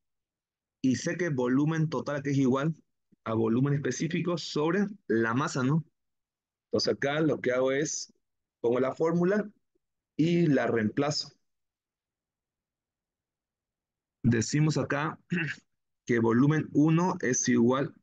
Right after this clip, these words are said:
está, volumen específico, el de acá, lo voy a copiar acá. Y pongo acá lo que es volumen total uno. Entonces, esto por acá,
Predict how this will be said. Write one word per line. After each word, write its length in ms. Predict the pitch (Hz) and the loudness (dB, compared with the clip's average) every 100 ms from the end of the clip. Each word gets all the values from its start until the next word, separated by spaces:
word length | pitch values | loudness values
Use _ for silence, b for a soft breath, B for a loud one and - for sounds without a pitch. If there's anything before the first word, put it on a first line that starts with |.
| - | -8
está, 300 | 110 120 - _ - | -6 -6 -8 _ -6
volumen 540 | 110 110 120 127 127 | 0 2 4 4 2
específico, 920 | 120 117 - 139 143 139 147 147 - - | 0 -2 0 0 0 -2 0 -2 -4 -4
el 180 | 104 101 | -4 -2
de 100 | 107 | -4
acá, 420 | - 131 135 135 | -2 -4 -2 -2
lo 120 | 110 | 0
voy 100 | 101 | 0
a 60 | - | -4
copiar 260 | - 104 | -4 -4
acá. 380 | 98 135 143 170 - _ _ _ _ _ _ _ _ _ _ _ _ _ _ _ - | -2 -2 0 -2 -4 _ _ _ _ _ _ _ _ _ _ _ _ _ _ _ 0
Y 280 | 147 156 147 | 2 2 2
pongo 200 | 127 123 | 0 0
acá 80 | 127 | 0
lo 80 | |
que 120 | 123 135 | 0 -2
es 160 | - | -2
volumen 760 | - 113 110 120 127 131 131 131 | -4 0 4 4 6 4 2 0
total 420 | 147 - 120 117 - | -2 -4 -4 -4 -2
uno. 240 | 123 123 117 - _ - _ _ _ _ _ _ _ _ _ _ _ _ _ _ _ _ _ _ _ - | 0 0 -2 -10 _ -20 _ _ _ _ _ _ _ _ _ _ _ _ _ _ _ _ _ _ _ -2
Entonces, 960 | 160 156 143 143 139 139 143 - - _ _ _ _ _ _ - | 0 2 0 0 0 0 0 -4 -10 _ _ _ _ _ _ -4
esto 380 | 113 120 117 113 | 0 0 0 -2
por 100 | 113 | -2
acá, 340 | 107 143 190 | -2 -2 -4